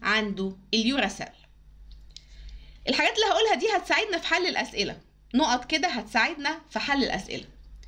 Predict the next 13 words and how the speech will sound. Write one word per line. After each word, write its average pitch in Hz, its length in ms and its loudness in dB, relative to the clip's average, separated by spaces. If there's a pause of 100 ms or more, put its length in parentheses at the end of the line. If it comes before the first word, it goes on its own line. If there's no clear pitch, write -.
(540)
بيقول 311 240 4
لي 523 220 4
النيوكليك 240 440 0
أسيد، 311 360 -4 (720)
phospholipids 254 840 0 (280)
and 208 280 0 (160)
casein 196 680 0
protein 277 440 2 (640)
are 262 220 2 (180)
similar 240 420 4 (200)
in 196 60 4 (200)
elements, 151 460 -4 (340)
atoms 403 380 -4